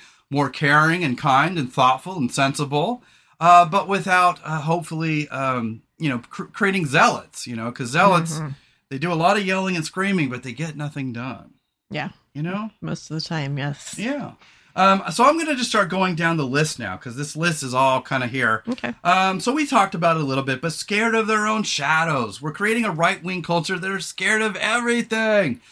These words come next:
Speaker 1: And yet
Speaker 2: Yeah.
Speaker 1: they claim to be the most brave. I, I think they're scared of their own fucking shadow. And it's becoming
Speaker 2: Yeah.
Speaker 1: a politics of love versus hate.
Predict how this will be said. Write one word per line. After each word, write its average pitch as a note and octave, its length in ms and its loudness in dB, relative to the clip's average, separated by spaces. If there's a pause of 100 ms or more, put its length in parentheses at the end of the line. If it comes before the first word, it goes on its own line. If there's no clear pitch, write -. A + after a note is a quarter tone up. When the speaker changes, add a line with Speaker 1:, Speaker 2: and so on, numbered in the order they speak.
(240)
Speaker 1:
And D#3+ 120 0
yet F#3 180 4
Speaker 2:
Yeah. F3+ 40 0
Speaker 1:
they F#3+ 140 2
claim A#3 340 4
to G#3+ 80 4
be F#3 200 4
the F3 100 4
most C#3+ 340 0
brave. E3+ 540 2
I, F#3 200 4
I G3+ 200 2
think A3+ 260 0
they're F3+ 120 0
scared B2 360 -4
of D3 40 -2
their D#3 100 2
own F#3+ 140 2
fucking D#3+ 400 -2
shadow. B3 520 2 (300)
And D#3+ 100 -2
it's D#3+ 80 -2
becoming G3 460 4
Speaker 2:
Yeah. A3 160 2
Speaker 1:
a - 20 -8 (140)
politics D#3+ 640 -2
of A#2 220 -12 (180)
love E3 400 2
versus D#3 480 -4
hate. A#2+ 640 -8